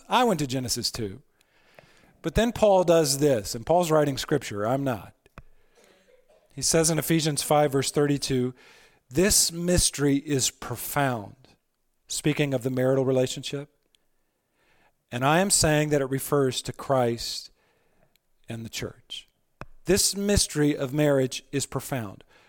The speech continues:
What, why is it profound? What's the mystery? What's he talking about that there?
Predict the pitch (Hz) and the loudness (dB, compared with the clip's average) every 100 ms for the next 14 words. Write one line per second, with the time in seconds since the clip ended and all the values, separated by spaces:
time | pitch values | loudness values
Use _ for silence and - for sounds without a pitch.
0 | _ 165 175 - _ _ _ _ _ 143 | _ -4 -4 -6 _ _ _ _ _ 0
1 | 180 226 220 190 156 135 147 127 - _ | 2 2 0 -2 -2 -2 -4 -6 -10 _
2 | - _ _ _ _ _ _ _ _ _ | -20 _ _ _ _ _ _ _ _ _
3 | _ _ _ _ 151 196 - - 185 170 | _ _ _ _ 0 2 0 -2 -2 0
4 | 180 - 107 - _ _ _ _ _ _ | -2 -6 -14 -20 _ _ _ _ _ _
5 | _ _ - - - _ 175 - 208 185 | _ _ -20 -20 -20 _ -4 -4 0 0
6 | 196 151 117 107 101 - - _ _ _ | 0 -2 -6 -8 -10 -14 -18 _ _ _
7 | _ _ 131 101 | _ _ -6 -6